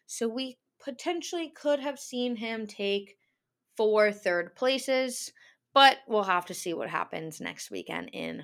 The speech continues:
Miami. There's more to come on the Aston Martins, but I'm gonna hold off on that for now. Carlos Sainz. In quali, he took fourth,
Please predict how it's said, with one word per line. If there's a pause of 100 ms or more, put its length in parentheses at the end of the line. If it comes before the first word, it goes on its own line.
Miami. (140)
There's
more
to
come
on
the
Aston
Martins, (520)
but
I'm
gonna
hold
off (160)
on
that
for
now. (1300)
Carlos
Sainz. (400)
In
quali,
he
took
fourth,